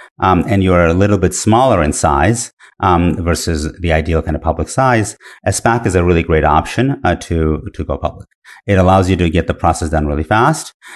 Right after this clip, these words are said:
um, and, and it allows you to raise more capital, which is also advantageous, uh, in our case.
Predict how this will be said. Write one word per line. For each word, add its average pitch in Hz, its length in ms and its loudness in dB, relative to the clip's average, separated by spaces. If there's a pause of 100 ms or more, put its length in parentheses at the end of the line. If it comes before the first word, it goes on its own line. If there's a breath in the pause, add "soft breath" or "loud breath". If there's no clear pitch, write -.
(160 loud breath)
um, 101 220 0
and, 104 280 4
and 98 120 2
it 90 80 2
allows 95 280 4
you 92 80 2
to 80 80 -2
raise 82 360 0
more 82 160 0
capital, 107 560 0
which 90 140 -4
is 78 100 -2
also 80 280 0
advantageous, 73 720 -6 (100)
uh, 78 160 -4
in 78 100 -8
our - 220 -10
case. - 220 -18